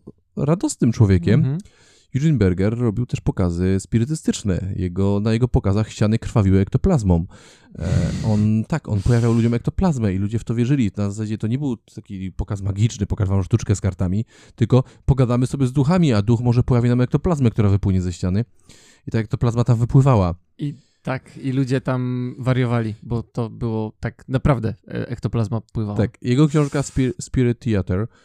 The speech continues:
Speaker 1: do dzisiaj jest przez, e, media i iluzjonistów, którzy zajmują się gatunkiem Bizarre Magic, uznawana za najlepszą w, w swojej dziedzinie. Eugene Berger również był wykładowcą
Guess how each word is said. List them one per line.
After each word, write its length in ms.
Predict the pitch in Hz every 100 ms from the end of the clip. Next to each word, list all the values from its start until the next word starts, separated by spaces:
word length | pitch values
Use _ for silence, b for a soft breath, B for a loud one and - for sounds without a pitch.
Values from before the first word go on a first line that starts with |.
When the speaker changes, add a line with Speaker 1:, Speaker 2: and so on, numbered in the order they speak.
| b -
Speaker 1:
do 140 | 104
dzisiaj 340 | 117 175 117 98
jest 280 | 98 98 -
przez, 540 | - 104 104 104 107
e, 460 | 104 104 101 101 101
media 600 | 101 101 98 95 95 92
i 360 | 95 95 90
iluzjonistów, 500 | 101 95 98 - 92
którzy 300 | - 92 90
zajmują 260 | 90 92 92
się 400 | 95 90 87 87 92
gatunkiem 500 | 110 95 101 101 92
Bizarre 360 | 95 90 92 92
Magic, 320 | 92 95 107 B B -
uznawana 340 | 107 107 107
za 100 | 107
najlepszą 500 | 117 113 107 - 98
w, 80 | 95
w 220 | 98 92
swojej 260 | - 101 98
dziedzinie. 380 | 104 117 90 80 _ b b b b _
Eugene 240 | 98 107 104
Berger 400 | 107 101 101 101
również 280 | 98 101
był 120 | 101 101
wykładowcą 640 | 107 147 185 175 - 87